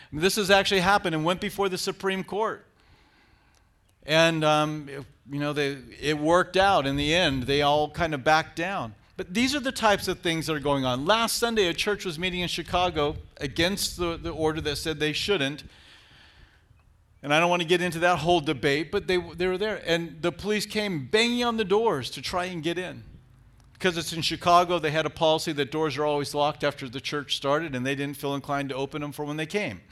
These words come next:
<laughs> But, on, I mean, you, you can have an opinion of why they shouldn't have met, or you should have an opinion that,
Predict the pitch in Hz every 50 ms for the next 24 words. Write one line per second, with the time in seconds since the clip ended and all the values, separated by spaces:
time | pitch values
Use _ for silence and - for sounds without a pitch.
0 | - - 180 - - - _ _ _ _ _ _ _ _ - _ - - - _
1 | _ _ - - _ _ - - _ _ - - - _ _ _ _ _ _ _
2 | _ _ _ _ _ _ _ _ _ _ _ _ _ _ _ - 277 294 - -
3 | - - _ _ - - 233 262 294 320 330 285 - 226 262 277 247 220 202 -
4 | - - - _ _ _ _ _ - _ _ - - 180 - 190 240 247 254 240
5 | 240 254 - 302 302 294 277 269 247 - - 240 262 262 247 254 240 226 208 202
6 | 202 190 185 156 190 208 214 - - 247 220 214 190 170 190 190 196 196 202 190
7 | 185 175 165 160 165 170 185 202 - 214 208 196 175 - 202 196 196 190 190 190
8 | 180 156 165 175 165